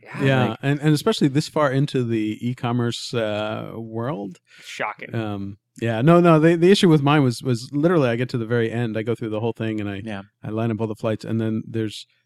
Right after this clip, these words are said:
Speaker 2: there's the payment thing, and there's a thing that says, "Add new credit card,"
Speaker 1: <laughs>
Speaker 2: that is unclickable.
Speaker 3: <laughs>
Speaker 2: And,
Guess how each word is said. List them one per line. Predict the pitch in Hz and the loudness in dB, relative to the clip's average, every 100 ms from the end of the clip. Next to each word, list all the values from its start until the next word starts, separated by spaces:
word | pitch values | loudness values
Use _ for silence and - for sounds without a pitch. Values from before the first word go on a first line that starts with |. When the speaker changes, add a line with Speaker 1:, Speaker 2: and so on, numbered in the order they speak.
| _ _ | _ _
Speaker 2:
there's | - 110 | -12 -12
the | - | -10
payment | - 160 135 - | -2 2 2 0
thing, | - 101 98 - _ _ | -4 -4 -6 -10 _ _
and | - 107 104 - | -10 -8 -8 -6
there's | 110 107 | -6 -6
a | |
thing | 107 131 120 113 - | -4 -2 -2 -4 -10
that | 110 | -8
says, | 117 110 104 | -6 -6 -6
"Add | 117 123 117 | -4 -2 -2
new | 113 113 | -2 -2
credit | - 113 123 | -2 -4 -4
card," | 160 185 - _ - | -4 -6 -8 _ -12
Speaker 1:
<laughs> | 143 | -10
Speaker 2:
that | - 117 | -4 -2
is | 117 110 - _ | 0 -2 -6 _
unclickable. | 127 127 - 123 113 - - _ _ _ _ _ - | -4 -4 -4 -6 -8 -12 -16 _ _ _ _ _ -6
Speaker 3:
<laughs> | 135 - 165 - - - - _ _ - - 180 - | -4 -4 -6 -6 -8 -14 -16 _ _ -20 -20 -20 -8
Speaker 2:
And, | 143 127 139 - 190 | -2 0 0 -2 -4